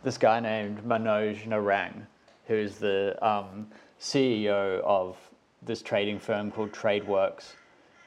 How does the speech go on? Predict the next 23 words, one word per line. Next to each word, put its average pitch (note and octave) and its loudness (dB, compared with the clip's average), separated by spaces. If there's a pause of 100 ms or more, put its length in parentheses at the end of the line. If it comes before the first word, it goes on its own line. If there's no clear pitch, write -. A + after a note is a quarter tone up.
(220)
told A#2 4
the G#2+ 0
New G#2 0
York G2+ 0
Times, G2+ -2
quote, G2+ 0 (480)
"There A#2+ 4
is A2 -2
no A#2 4
unfair A2 0
advantage G2 -4
to - -8
using G2+ -2
your G2 -4
brain F#2+ 0
last F#2+ 2
time G2+ -2
I G2+ 2
checked F#2+ -2
in G#2+ -6
a F2+ -4
capitalist F#2+ -4
society." F#2+ 0